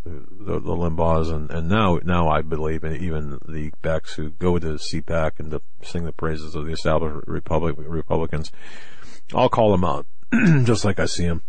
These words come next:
They're on the, uh, on the other side as well, and, uh,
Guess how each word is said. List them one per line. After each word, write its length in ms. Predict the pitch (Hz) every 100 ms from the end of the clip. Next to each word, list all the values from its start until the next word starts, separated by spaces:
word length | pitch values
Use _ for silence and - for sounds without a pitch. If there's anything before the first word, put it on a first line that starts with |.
| - - - - - - - - - -
They're 220 | 101 101
on 200 | 90 85
the, 220 | 82 80
uh, 180 | 80 76 -
on 100 | 85
the 100 | 80
other 140 | 80
side 240 | - 82
as 120 | 78 76
well, 320 | 78 78 69 - - - - - - -
and, 320 | 90 80 78 80
uh, 220 | 80